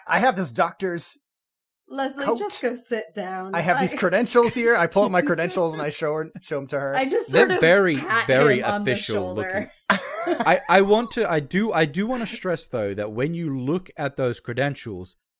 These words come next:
Speaker 3: while you might not believe him, they do look incredibly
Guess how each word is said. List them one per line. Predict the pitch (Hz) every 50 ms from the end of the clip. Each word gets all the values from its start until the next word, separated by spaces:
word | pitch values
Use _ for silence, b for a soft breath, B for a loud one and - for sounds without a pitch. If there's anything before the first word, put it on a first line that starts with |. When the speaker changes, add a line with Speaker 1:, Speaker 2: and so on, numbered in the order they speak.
| _ -
Speaker 3:
while | 156 180 214 226
you | 196 202 196
might | 185 175 165 175 196 208
not | 190 185 160 147 143
believe | 143 135 135 143 151 165 151 -
him, | 110 98 95 92 _ _ _ _ _ -
they | - 139 170
do | 147 107 139 170 165
look | 143 139 160 151 - -
incredibly | 120 113 107 - - - 147 147 139 117 110 110 104 101 98 95 90